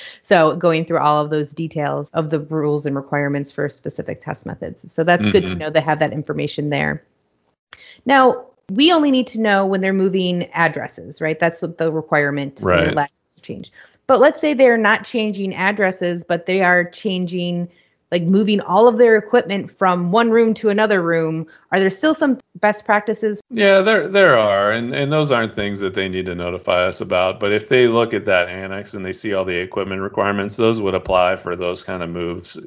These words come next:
Speaker 2: in, in, you know, in, inter-lab move, moves as well. I, and I'd say we do get those questions from time to time because there are laboratories that have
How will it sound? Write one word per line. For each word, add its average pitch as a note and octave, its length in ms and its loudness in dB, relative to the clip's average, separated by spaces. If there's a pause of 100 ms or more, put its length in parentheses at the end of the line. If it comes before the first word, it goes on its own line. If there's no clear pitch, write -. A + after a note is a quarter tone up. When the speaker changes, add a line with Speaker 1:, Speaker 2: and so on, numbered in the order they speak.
(100)
Speaker 2:
in, G2+ 180 -12 (480)
in, G#2+ 200 -4
you G2 80 -6
know, F2 140 -2
in, G#2 320 -8
inter-lab F2 760 -2
move, F#2 480 -6
moves F#2+ 460 -2
as F#2+ 120 -10
well. F#2 460 2 (640)
I, - 140 -4 (140)
and A#2 160 -2
I'd C3+ 280 -2
say A#2+ 600 -2 (480)
we B2 160 -2
do C#3+ 180 0
get C#3+ 220 0
those A#2 180 0
questions A2+ 460 -2
from A2 160 -6
time G#2 220 -4
to G2+ 80 -6
time G#2 300 -4
because G#2 280 -6
there G2 160 0
are G2+ 440 2
laboratories G#2+ 760 -2
that G2 200 -6
have G2 400 -6